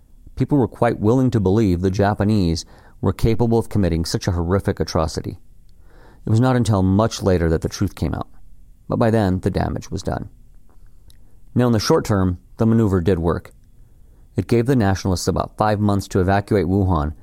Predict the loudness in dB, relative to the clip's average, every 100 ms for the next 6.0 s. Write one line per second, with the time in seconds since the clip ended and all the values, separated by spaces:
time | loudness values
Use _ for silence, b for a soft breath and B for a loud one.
0 | b b b -2 0 0 2 0 0 -2
1 | -2 -2 -2 0 0 0 0 2 0 0
2 | 0 0 -2 -4 -4 -2 -2 -2 -2 0
3 | 0 0 -4 -10 -12 -4 0 0 0 -2
4 | -2 -4 -10 -20 -20 -20 -20 -20 -20 -20
5 | -20 -20 -20 -20 -20 -4 0 2 2 -2